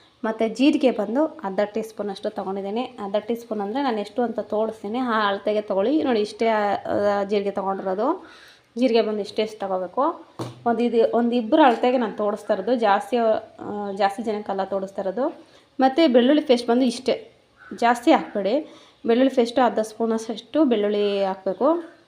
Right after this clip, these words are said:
ಜಾಸ್ತಿ ಹಾಕಿದ್ರೆ ರಸಮಲ್ಲಿ ಬೆಳ್ಳುಳ್ಳಿ ಫ್ರೈ ಆದಿದ್ರೆ ಸ್ಮೆಲ್ ಬರುತ್ತೆ, ಅದಕ್ಕೆ ಅಷ್ಟೊಂದು ಬೇಡ. ಇಷ್ಟೇ, ಇಷ್ಟು ಬೆಳ್ಳುಳ್ಳಿ ನಾನು ಒಂದು ಸ್ವಲ್ಪ ಜಜ್ಜು, ಮಿಕ್ಸಿಲಿ ಗ್ರೈಂಡ್ ಮಾಡ್ಕೊಂಡಿದ್ದೀನಿ. ಆ ಥರ ಜಜ್ಕೊಂಡು ಬೇಕಾದ್ರೆ ನೀವು ಮಾಮೂಲಿ ಜಜ್ಕೊಂಡು ಹಾಕೋಬೋದು. ಒಂದು ಮೂರು ನಾಲ್ಕು,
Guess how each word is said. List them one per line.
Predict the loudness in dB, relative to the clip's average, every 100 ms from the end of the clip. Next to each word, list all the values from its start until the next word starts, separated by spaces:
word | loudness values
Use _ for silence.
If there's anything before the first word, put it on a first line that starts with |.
| _ _ _ _ _ -8
ಜಾಸ್ತಿ | 4 6 6 4
ಹಾಕಿದ್ರೆ | 4 4 4 4
ರಸಮಲ್ಲಿ | 4 2 -2 -2 -2
ಬೆಳ್ಳುಳ್ಳಿ | -2 0 0 0
ಫ್ರೈ | 0 2 2 4 2 2 -2
ಆದಿದ್ರೆ | -2 -2 0 2 4 4 0
ಸ್ಮೆಲ್ | -2 -4 -2
ಬರುತ್ತೆ, | 0 -2 -2 -4 -6 -14 -20 -14 -4
ಅದಕ್ಕೆ | 2 4
ಅಷ್ಟೊಂದು | 4 4 0 4
ಬೇಡ. | 4 4 2
ಇಷ್ಟೇ, | -2 -2 4 4
ಇಷ್ಟು | 2 -2
ಬೆಳ್ಳುಳ್ಳಿ | -2 0 2 2
ನಾನು | 2
ಒಂದು | 0 -4
ಸ್ವಲ್ಪ | -2 -2 0
ಜಜ್ಜು, | -2 -2 -2
ಮಿಕ್ಸಿಲಿ | -2 -2 0 2 2 0
ಗ್ರೈಂಡ್ | 0 0
ಮಾಡ್ಕೊಂಡಿದ್ದೀನಿ. | -2 -4 -4 -4 -4 -4 -4 -10 -20 -20 _
ಆ | -4
ಥರ | -4
ಜಜ್ಕೊಂಡು | -2 0 4 6 6
ಬೇಕಾದ್ರೆ | 4 2 2
ನೀವು | 2 -4 -12 0
ಮಾಮೂಲಿ | 2 4 4
ಜಜ್ಕೊಂಡು | 4 2 2 2
ಹಾಕೋಬೋದು. | 2 0 0 0 0 2
ಒಂದು | 2 4 2 2
ಮೂರು | 0 0 2 2 0
ನಾಲ್ಕು, | 0 -4 -6 -6